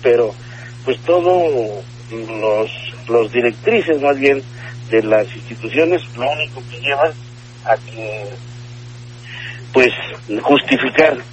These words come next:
justificar lo que han hecho. Como bien lo platicamos ahí, la cuestión del doble articulado, que ese es uno de los temas más fuertes y ágidos, este, pues, buscamos que verdaderamente no se le dé marcha adelante, pero esto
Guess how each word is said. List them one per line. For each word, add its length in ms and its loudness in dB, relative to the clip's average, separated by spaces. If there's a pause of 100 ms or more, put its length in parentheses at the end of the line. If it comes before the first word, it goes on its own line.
justificar 540 0
lo 140 2
que 100 2
han 140 4
hecho. 240 0 (800)
Como 300 2
bien 400 2
lo 80 2
platicamos 600 2
ahí, 220 4
la 220 2
cuestión 360 0
del 160 2
doble 240 6
articulado, 640 2 (320)
que 120 0
ese 140 -4
es 100 -6
uno 180 4
de 80 2
los 120 -2
temas 320 0 (180)
más 180 2
fuertes 580 0
y 80 0
ágidos, 440 2 (640)
este, 840 -2 (280)
pues, 220 -4
buscamos 680 2 (520)
que 160 2
verdaderamente 960 2
no 280 2
se 120 -2
le 140 -2
dé 120 0
marcha 360 0
adelante, 600 2
pero 280 4
esto 600 0